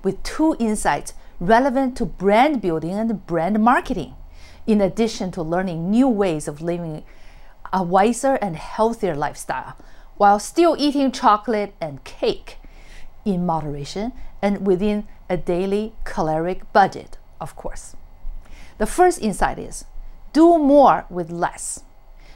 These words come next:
Just like more food results in more weight and health problems, more marketing in an indiscriminately what others are doing fashion can be a waste of money and get you nowhere.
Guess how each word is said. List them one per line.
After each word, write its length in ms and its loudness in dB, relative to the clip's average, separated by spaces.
Just 180 0
like 220 2
more 340 4
food 600 0
results 540 0
in 260 -8
more 320 -2
weight 400 2
and 160 -8
health 400 0
problems, 500 2
more 260 6
marketing 680 2
in 200 -2
an 300 -2
indiscriminately 1300 0
what 420 4
others 420 4
are 80 4
doing 420 -2
fashion 520 -2
can 260 -2
be 300 -4
a 100 0
waste 540 4
of 120 -2
money 440 -2
and 220 -2
get 240 2
you 100 -2
nowhere. 600 0